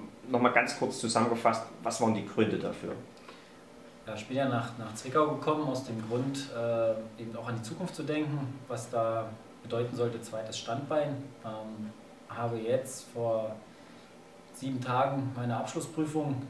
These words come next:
Speaker 2: zum Marketingkaufmann absolviert, in der Hoffnung, dass die dann positiv ausgehen. Ähm, der Verein hat damals ja schon gesagt, was er eben zukünftig vorhat. Dass diese Schritte Zeit brauchen,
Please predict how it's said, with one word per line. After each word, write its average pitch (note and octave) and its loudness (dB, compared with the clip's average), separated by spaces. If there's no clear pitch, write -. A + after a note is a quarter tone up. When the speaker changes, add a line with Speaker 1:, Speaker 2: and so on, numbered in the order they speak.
Speaker 2:
zum A#2 -2
Marketingkaufmann C#3+ 0
absolviert, C#3 2
in A#2 -4
der A2+ 4
Hoffnung, B2 2
dass A#2+ 2
die A#2+ -6
dann A#2 -2
positiv C3+ -4
ausgehen. C#3 -2
Ähm, A#2+ 4
der A#2+ 0
Verein B2 0
hat - -2
damals E3 4
ja D3+ 0
schon C#3 0
gesagt, A#2+ 2
was A#2+ -2
er A#2+ 0
eben A#2+ 0
zukünftig - -6
vorhat. F3 4
Dass A#2+ 0
diese C#3 2
Schritte C#3 6
Zeit - 4
brauchen, D3+ 8